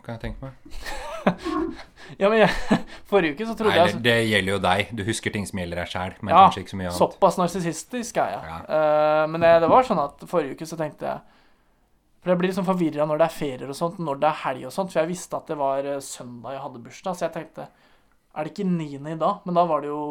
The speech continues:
Speaker 2: fjerde eller noe sånt, så jeg er en, er en tulling. Jeg gjorde et, eh, Google-søk, jeg også. Du gjorde det på norsk. Jeg tok et engelsk et.
Speaker 1: Ja.
Speaker 2: Og der får du opp, eh, mye annet. Eh, Skittle.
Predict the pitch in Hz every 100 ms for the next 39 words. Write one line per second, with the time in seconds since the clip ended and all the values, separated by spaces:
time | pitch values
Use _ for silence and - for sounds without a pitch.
0 | 143 - 175 151 117 113 113 - 160 -
1 | 156 151 147 135 131 139 _ _ _ _
2 | - 135 151 214 214 202 185 139 165 233
3 | 233 202 - 180 139 185 180 _ _ -
4 | - - - 190 208 190 196 208 190 180
5 | 156 151 180 165 208 220 190 190 185 190
6 | 175 151 151 175 226 - - 180 170 -
7 | - 156 214 - - 110 202 269 - 175
8 | - - 180 160 - 170 156 143 - -
9 | - 170 151 147 139 135 156 - - -
10 | _ _ _ - _ _ _ _ 180 175
11 | - - 180 - 302